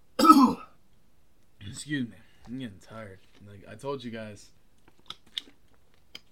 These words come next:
like the mock draft, man, I'm getting tired. They would take Eastern Michigan guard Sidy Sow. He's an underrated prospect as he's both big, athletic,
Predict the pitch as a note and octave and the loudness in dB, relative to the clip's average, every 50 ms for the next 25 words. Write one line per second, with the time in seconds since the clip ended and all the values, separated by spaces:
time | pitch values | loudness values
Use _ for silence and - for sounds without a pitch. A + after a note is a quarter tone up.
0 | - - - - - - - - - - - - - - - - - - C#3 D3+ | -20 -20 -20 -20 -20 -20 -20 -20 -20 -20 -20 -20 -20 -20 -20 -20 -14 -6 -2 -2
1 | D#3+ D#3 E3 D#3 D#3 E3+ F3 E3+ E3+ - C#3+ B2+ A#2+ A#2 A#2 A#2+ A#2+ A#2+ A#2+ A#2+ | -2 -2 -2 0 4 4 4 4 4 -2 -6 -6 -6 -6 -8 -8 -8 -6 -6 -6
2 | A2+ A2+ A#2 B2+ C3+ - - D3+ D3 C#3+ B2+ A2+ G#2+ - - - - - - - | -6 -6 -6 -6 -6 -8 -8 -8 -6 -4 -4 -4 -6 -8 -14 -20 -20 -20 -20 -20
3 | - - - - - - - - - - - - - - - - - - - - | -20 -20 -20 -20 -20 -20 -20 -20 -20 -20 -20 -20 -20 -20 -20 -20 -20 -20 -20 -20
4 | - - C#3+ D#3+ F3+ F#3+ - A3 G#3 G#3+ - G#3+ G#3 G3+ - G#3+ G3+ G3 F#3+ F#3 | -10 -4 -2 0 0 2 6 6 4 6 4 0 -2 0 0 0 0 0 0 0
5 | - - - F#3 F3 E3+ E3 E3 E3 D#3 C#3 D#3 D3+ D3+ D3 C#3+ - - - E3+ | -2 -2 0 -2 -2 -2 -4 -6 -8 -6 -2 2 2 4 2 2 -2 -4 -2 -2
6 | D#3+ D#3+ D3 - - - C#3 C3 C#3 C#3+ D3 C#3 C3 D#3 C#3 - D#3 - - C#3 | 0 0 -2 -6 -4 -2 0 2 4 2 2 0 -6 -10 -10 -10 -12 -10 -10 -8
7 | C3+ C3+ C3+ C3+ B2+ A#2+ A#2 - - A#2+ B2 B2+ B2+ - - C3 B2+ B2+ B2 - | -8 -4 -4 -4 -4 -6 -8 -6 -2 0 0 0 -2 -4 -6 -4 -4 -4 -4 -6
8 | - A#2 A#2 A#2 A2+ - - A#2 - - A2 G#2 G#2 - - - D#3 E3 E3 D#3+ | -10 -10 -8 -8 -8 -10 -12 -16 -16 -14 -16 -16 -16 -14 -8 -2 0 2 2 0
9 | D#3 - - - - - - G2+ G2+ - - C3+ D3 D3+ D3+ D3 - | -2 -4 -14 -20 -20 -20 -20 -20 -14 -4 2 4 4 6 4 2 -4